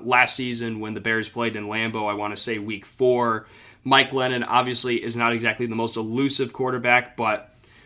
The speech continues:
Clay Matthews had three sacks in that game, forced a fumble early on, and really set the tone in that game.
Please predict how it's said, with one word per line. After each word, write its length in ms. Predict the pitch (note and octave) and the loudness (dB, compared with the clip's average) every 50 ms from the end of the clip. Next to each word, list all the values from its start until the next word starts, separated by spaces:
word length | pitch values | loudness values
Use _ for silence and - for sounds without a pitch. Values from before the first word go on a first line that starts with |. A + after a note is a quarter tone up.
| _ _ | _ _
Clay 220 | - C3+ C3 B2+ B2+ | -4 0 2 4 6
Matthews 440 | B2+ B2 A#2+ A#2 - C3 A#2+ A2+ - | 8 6 6 6 4 0 -2 -2 0
had 220 | A2+ G#2+ G#2 - | 0 -2 -2 -4
three 300 | - A2+ A2 B2+ C3 C3+ | -8 -6 -4 -2 -2 -2
sacks 340 | C3 - C3 A#2 A#2+ A#2 - | 0 2 4 4 4 4 2
in 80 | A#2+ | 0
that 180 | A2+ A2+ A2 - | 2 2 2 2
game, 340 | - A#2 A#2 A#2 A2+ A2+ A2 | 0 0 2 2 0 -2 -4
forced 340 | - - A#2+ B2 A#2 A#2 - | -4 -4 -2 -2 -2 -2 -4
a 60 | A2+ | -6
fumble 340 | - - A#2 A#2 A2+ A2+ - | -2 -2 0 0 0 -2 -2
early 340 | - A#2 A#2 A2+ A2+ A2+ | -2 -2 -2 0 0 0
on, 320 | A2 G#2+ A2 A2 A2 A2 A2 | 0 2 2 2 0 0 -2
and 320 | - - A2+ A2 G#2 G#2 | -4 -6 -8 -8 -4 -2
really 220 | A2+ B2 B2+ B2 A#2+ | -2 0 0 0 0
set 240 | A#2 - A#2+ A#2 | 0 -2 -4 -4
the 60 | - G2 | -6 -8
tone 420 | - - - A2+ A#2 A#2 A#2 A2+ | -8 -6 -2 -2 0 0 -2 -4
in 240 | - - A#2 A2+ A2 | -6 -6 -6 -4 -2
that 280 | G#2+ G#2+ G2 - - | -2 -2 -2 -2 -2
game. 520 | - C3+ C3 C3+ C3+ C3+ C#3 C3+ C3+ C3 | 2 4 4 4 4 4 2 0 -2 -6